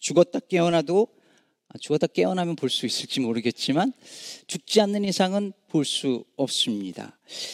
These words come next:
내 몸에 달고 다니는 게 이 얼굴인데, 정작 나는 내 얼굴을 볼 수 없다고 생각하면 조금 섬뜩하기도 하고 무섭기도 하고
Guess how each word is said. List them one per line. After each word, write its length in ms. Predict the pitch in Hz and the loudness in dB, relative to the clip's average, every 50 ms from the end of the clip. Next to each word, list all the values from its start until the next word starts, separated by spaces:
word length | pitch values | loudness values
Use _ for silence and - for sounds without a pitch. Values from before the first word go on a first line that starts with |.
| - - - | -14 -16 -14
내 300 | - 139 123 139 139 143 | -14 0 4 6 6 6
몸에 320 | 160 180 220 226 247 247 - | 6 6 6 8 8 6 6
달고 520 | - - - 131 131 147 160 175 202 208 | 4 2 6 8 8 8 8 6 4 6
다니는 580 | - 202 190 196 202 208 202 208 208 208 202 185 | 6 6 4 6 2 2 2 2 2 2 2 8
게 140 | 202 214 | 8 8
이 160 | 196 190 185 196 | 8 8 8 8
얼굴인데, 840 | 185 151 131 135 147 151 160 180 180 196 190 185 175 202 196 - | 8 8 8 6 4 2 0 0 0 2 0 4 4 4 2 4
정작 580 | - - - 277 185 143 131 180 175 180 147 127 | -2 2 2 4 2 4 2 2 2 2 0 -2
나는 560 | - - 90 92 - 139 170 214 233 240 247 - - - - - - _ _ _ | -2 -2 0 2 2 4 6 6 6 4 2 -2 -8 -20 -20 -20 -20 _ _ _
내 120 | - 135 | 4 6
얼굴을 400 | 143 156 170 170 160 175 175 180 | 6 6 6 4 2 2 2 2
볼 240 | 156 - - 127 127 | 2 2 2 2 2
수 460 | - - - - - 160 160 156 - - _ | 2 -2 -4 -4 -2 -2 -2 -2 -2 -2 _
없다고 580 | 120 110 - _ _ - 151 143 135 147 143 | -4 -4 -4 _ _ 0 2 2 2 0 -2
생각하면 1000 | 135 - - 170 170 165 160 - _ - - - 147 165 196 180 135 101 98 101 - - - - - - - - - - - - - - - _ - | -2 -4 -6 -6 -4 -6 -6 -10 _ -10 -6 -4 0 2 4 4 2 2 -4 -12 -16 -20 -20 -18 -16 -16 -14 -14 -14 -14 -14 -16 -16 -18 -20 _ -12
조금 540 | _ - 202 - - - 196 196 190 190 - - | _ 0 0 0 0 -4 -4 -4 -4 -6 -6 -6
섬뜩하기도 1200 | - - - - - 208 202 - _ _ _ - 196 - _ - - 185 165 190 - 180 160 156 | -6 -6 -2 -2 -2 -2 -2 -4 _ _ _ 2 2 2 _ -6 -4 0 0 2 2 4 4 4
하고 220 | 127 113 147 147 | 2 4 4 2
무섭기도 1000 | 135 120 110 117 117 - 165 - _ _ _ - 131 - 131 127 117 110 104 104 - | 2 2 -4 -4 -2 0 -2 -2 _ _ _ -10 -4 -2 0 0 0 0 -2 -4 -4
하고 380 | - 143 131 - 220 262 320 | -4 -4 4 6 6 6 6